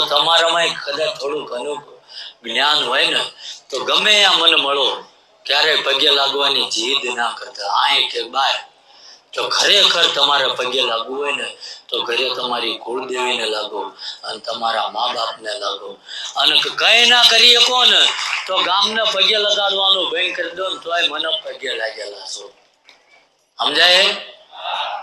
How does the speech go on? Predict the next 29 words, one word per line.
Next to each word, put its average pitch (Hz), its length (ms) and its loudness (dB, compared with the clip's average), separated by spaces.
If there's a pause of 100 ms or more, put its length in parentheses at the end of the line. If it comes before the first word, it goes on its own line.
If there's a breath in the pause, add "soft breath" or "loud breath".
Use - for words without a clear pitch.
પગે 160 240 2
લગાતું 202 560 2
જ 143 100 -6
નથી. 131 340 -2 (440)
હજુ 127 300 0
અમે 196 240 4
બધા 190 260 2
લુપ્ત 208 320 -2 (180)
છીએ. 127 180 0
અમે 156 200 -2 (100)
ચા 233 160 2 (100)
ધરતી 175 260 0
ઉપર 190 260 -2
સાચા 160 320 0
સાબિત 151 480 0
થઈ 127 180 -4
ગયા 107 260 -6
છીએ. - 220 -10 (580 loud breath)
આ 143 140 0
તો 180 100 0
આ 175 180 4
એ 196 240 4
જગત 185 420 2
છે, 185 100 2
હાથીની 165 480 2
અંબાડી 190 500 0
ઉપર 185 200 -2
એ 180 120 4
બેહાડે, 170 400 2